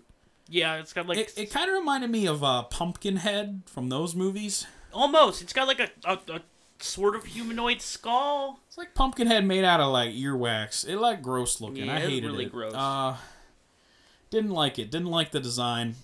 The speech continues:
Speaker 2: Uh, and then Ripley is, like, sympathetic towards it 'cause it's like, "It's like my baby." But, like, no, look at that. <laughs> Ew.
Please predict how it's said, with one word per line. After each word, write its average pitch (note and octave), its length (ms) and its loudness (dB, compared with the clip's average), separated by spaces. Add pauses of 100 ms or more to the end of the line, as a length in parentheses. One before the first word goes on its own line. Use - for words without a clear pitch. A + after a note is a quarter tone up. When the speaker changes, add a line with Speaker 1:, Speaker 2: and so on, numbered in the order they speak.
(180)
Speaker 2:
Uh, B2+ 540 2
and D3 120 -2
then F3 160 0
Ripley G3 380 0
is, D3 140 -2
like, D3 300 0 (1000)
sympathetic D#3 720 -4
towards E3 300 -4
it D#3+ 160 -8
'cause B2+ 160 -8
it's A2+ 220 -4
like, B2 260 -4
"It's C#3+ 260 -4
like F#3+ 220 -4
my G#3 120 -2
baby." E3+ 840 -8 (800)
But, F3+ 140 -8
like, G#3+ 180 -2
no, A#3 460 2
look D#3+ 300 -4
at G3 120 -10
that. A#2+ 380 -2
<laughs> B3 80 2
Ew. A#3 320 2